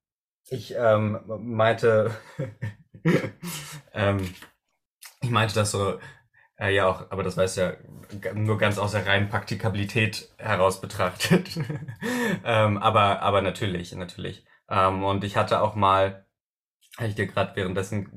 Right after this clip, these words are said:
mal kurz geschickt, falls du da, falls du das lustig findest, ähm, ich hatte das ursprünglich gar nicht, äh, veröffentlicht, dann, ähm,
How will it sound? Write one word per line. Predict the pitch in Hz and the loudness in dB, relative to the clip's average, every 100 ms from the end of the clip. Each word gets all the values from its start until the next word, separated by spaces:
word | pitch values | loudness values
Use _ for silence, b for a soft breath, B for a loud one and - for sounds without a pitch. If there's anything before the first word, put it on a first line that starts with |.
| 107 | -6
mal | 98 90 | -6 -4
kurz | 104 - | -8 -8
geschickt, | 101 120 107 | -6 -6 -4
falls | 113 98 - | -4 -4 -4
du | 101 | -6
da, | 101 98 - b b b | -4 -8 -12 b b b
falls | 104 | -10
du | 101 | -8
das | 98 | -8
lustig | 104 104 101 | -8 -8 -8
findest, | 104 98 98 b b b | -6 -6 -8 b b b
ähm, | 104 98 98 98 98 - _ _ - | 0 0 0 -2 -6 -12 _ _ -2
ich | 110 | 0
hatte | 104 | 2
das | 104 104 | 0 -2
ursprünglich | 135 110 120 107 | -4 0 -2 2
gar | 110 | 2
nicht, | 107 101 | 4 0
äh, | 76 98 | -2 -6
veröffentlicht, | 95 98 120 120 123 110 110 104 | -2 2 2 2 -2 -2 -2 0
dann, | 101 104 - | 0 -2 -4
ähm, | - 90 90 90 90 | -4 -2 -2 -4 -8